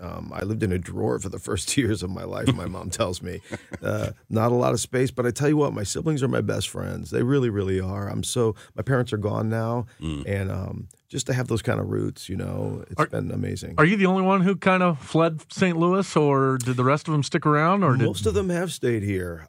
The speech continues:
Speaker 1: Uh, I have a brother who went to Seattle.
Speaker 2: Mm-hmm.
Speaker 1: Um, a sister who also went to the West Coast, but most everybody is still in Missouri, yeah.
Speaker 3: Norbert, many people wanna know where you went to high school.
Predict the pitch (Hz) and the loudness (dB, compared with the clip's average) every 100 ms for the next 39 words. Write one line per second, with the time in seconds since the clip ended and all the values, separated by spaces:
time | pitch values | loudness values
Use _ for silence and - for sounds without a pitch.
0 | - 98 98 95 90 - 98 104 104 104 | -8 -4 -4 -4 -6 -6 -4 -2 -2 -4
1 | 104 113 113 113 98 95 - 87 - - | -4 -2 -2 0 -2 -2 -6 -10 -10 -8
2 | 85 85 - 139 120 _ - - 82 95 | -8 -8 -6 -8 -10 _ -20 -14 -6 -6
3 | 90 87 80 78 78 - - - _ _ | -6 -8 -10 -12 -14 -14 -16 -20 _ _
4 | _ _ _ _ - 82 71 53 57 - | _ _ _ _ -16 -14 -12 -14 -16 -12
5 | - 120 - 117 117 107 92 - 104 104 | -2 -2 0 -2 0 0 0 -2 -4 -4
6 | 104 104 101 107 - 113 104 123 - - | -2 0 0 -2 -2 -2 -2 -4 -6 -8
7 | _ _ _ _ _ 113 110 101 127 - | _ _ _ _ _ -2 2 2 2 -2
8 | - 131 135 135 104 - 104 107 98 87 | -2 -2 -2 -2 -4 0 0 0 0 -2
9 | 98 113 90 95 90 - - 131 143 139 | -2 -2 -2 -4 -8 -12 -2 4 6 6
10 | 123 98 127 139 123 117 117 113 113 107 | 2 4 4 4 2 2 4 4 4 4
11 | 101 104 101 87 80 101 - - 65 | 4 4 2 2 2 0 -2 -8 -14